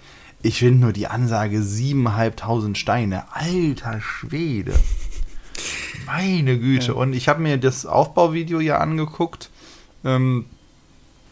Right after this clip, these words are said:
Speaker 1: stimmt nicht. Ich hab mir ein, zwei Videos dazu angeguckt.
Speaker 2: Ja.
Speaker 1: Und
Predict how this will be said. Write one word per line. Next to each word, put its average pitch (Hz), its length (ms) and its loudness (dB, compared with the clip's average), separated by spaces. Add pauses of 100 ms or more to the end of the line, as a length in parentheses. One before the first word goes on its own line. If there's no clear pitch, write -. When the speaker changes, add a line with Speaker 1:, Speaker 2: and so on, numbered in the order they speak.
(480)
Speaker 1:
stimmt 110 320 -2
nicht. 104 240 -4
Ich 110 220 0
hab 127 80 0
mir 120 180 0
ein, 113 200 -2
zwei 104 300 -2
Videos 127 280 -2
dazu - 220 -4
angeguckt. 107 320 -2
Speaker 2:
Ja. 98 120 -4 (720)
Speaker 1:
Und 127 400 2